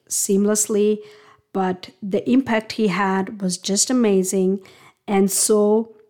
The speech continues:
the same way, your life can also be so amazing. Um, get yourself ready for impact, and may God bless you as you do so.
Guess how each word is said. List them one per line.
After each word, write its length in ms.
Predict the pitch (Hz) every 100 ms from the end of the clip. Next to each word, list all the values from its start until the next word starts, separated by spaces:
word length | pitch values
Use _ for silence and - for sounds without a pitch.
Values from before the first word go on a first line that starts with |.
| _ -
the 100 | 202
same 400 | - 233 247 226
way, 380 | 202 196 202 -
your 400 | 208 220 247 254
life 380 | 196 185 190 -
can 220 | 202 196
also 460 | - 202 214 214
be 400 | 190 - 185 190
so 380 | - - - 240
amazing. 760 | 285 262 214 214 208 208 202 208 - - - - _ -
Um, 400 | 185 185 190 - _ _ -
get 200 | 202 208
yourself 500 | 277 - 208 190 -
ready 180 | 190 214
for 220 | 220 -
impact, 640 | - 196 190 190 180 180
and 180 | - 185
may 160 | 185 190
God 340 | 190 190 214
bless 320 | 190 180 -
you 240 | 180 175 175 _
as 220 | - 196 185
you 60 |
do 320 | 175 190 185
so. 420 | 185 - 175 -